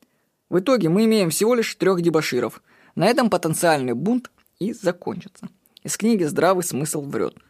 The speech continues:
Дункан Уотс. Модель массовых беспорядков Гранатоветера можно применить к любому событию, чтобы понять поведение людей. У каждого человека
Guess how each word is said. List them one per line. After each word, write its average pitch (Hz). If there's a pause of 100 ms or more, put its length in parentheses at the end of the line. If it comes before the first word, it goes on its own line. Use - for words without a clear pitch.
(100)
Дункан 165
Уотс. - (1300)
Модель 175
массовых 165 (220)
беспорядков 165 (320)
Гранатоветера 160
можно 175
применить 170
к -
любому 170
событию, 160
чтобы 156
понять 147
поведение 151
людей. 147 (560)
У -
каждого 214
человека 139